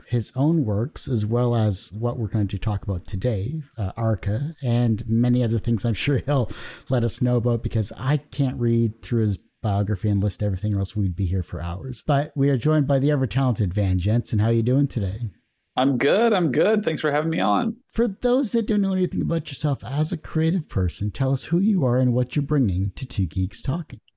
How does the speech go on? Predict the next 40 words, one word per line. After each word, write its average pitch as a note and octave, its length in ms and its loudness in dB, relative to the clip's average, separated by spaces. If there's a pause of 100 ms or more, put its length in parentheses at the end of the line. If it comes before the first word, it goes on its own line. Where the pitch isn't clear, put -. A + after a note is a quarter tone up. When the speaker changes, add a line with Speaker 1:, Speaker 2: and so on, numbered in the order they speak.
Speaker 2:
I, C3 260 2
I B2+ 180 0
kind C#3 220 -2
of C3 200 2
am, A2 420 2
uh, A2 340 2
I - 80 0
guess, A#2 280 0
uh, A2 300 2 (180)
at A2 140 0
heart A#2+ 520 2
and, A#2 180 0
like, G#2 220 0
and A2 180 2
remain A2 520 4
just A2+ 200 -2
this A2 160 -2
kid A#2+ 460 2
that A2+ 220 4
I G#2 80 2
grew A2 200 2
up A2+ 140 -2
in G#2 540 0 (100)
a, G2+ 360 2 (100)
a G#2+ 100 2
town A2+ 400 2
of - 140 -2 (100)
three A#2 220 2
hundred A2+ 260 2
people A#2+ 460 -2 (160)
in G#2 280 2
western A2 340 0
Nebraska. G2+ 640 0
<laughs> - 80 -20 (440)
There C#3+ 200 2
wasn't D#3 280 2
much D3 220 0
to C#3 100 0
do, A#2+ 360 4
right? G#2 420 0